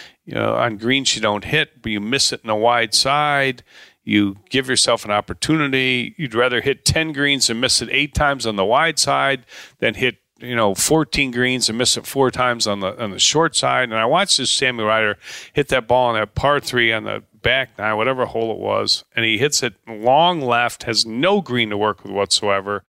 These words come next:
You know, like, I'm like, "He ain't gonna win this golf tournament hitting a shot like, he just can't hit shots like that and win a golf." He hits a great pitch, and it's at, you know, thirty feet by the hole and bogey. He's gonna do this, he's gonna do that. I'm like, "You know, he's not.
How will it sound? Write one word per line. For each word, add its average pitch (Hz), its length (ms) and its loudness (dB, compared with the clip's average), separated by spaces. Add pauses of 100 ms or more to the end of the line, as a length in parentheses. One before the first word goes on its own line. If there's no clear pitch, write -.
You 147 60 -14
know, 160 60 -2
like, 143 160 0
I'm 156 140 -2
like, 143 280 -2
"He 202 160 2
ain't 87 160 -4
gonna - 140 -14
win 82 140 -14
this 95 200 -2
golf 98 300 0
tournament 110 300 -4
hitting 101 180 -6
a 95 40 -4
shot 98 320 0
like, 95 180 -4
he 170 100 2
just 170 220 0
can't 110 220 -4
hit 165 100 0
shots 101 340 -2
like - 160 -16
that 90 200 -14
and 85 80 -16
win 85 100 -12
a 78 60 -20
golf." 95 180 -6
He 123 100 0
hits 135 180 -2
a - 20 -14
great 120 340 -2
pitch, - 340 0
and 98 80 -6
it's 107 160 -4
at, 98 100 -6 (120)
you 110 80 0
know, 104 60 2
thirty 120 400 0
feet 120 260 -4
by 110 180 4
the 104 120 -2
hole 117 200 -2
and 101 160 -10
bogey. 98 460 0 (760)
He's 147 240 0
gonna 139 240 0
do 113 400 -2
this, 143 300 2
he's 139 180 -2
gonna 131 220 -2
do 131 140 -2
that. 131 220 0
I'm 160 120 -2
like, 175 460 -2
"You 226 180 2
know, 269 160 2
he's - 200 2
not. 196 500 -2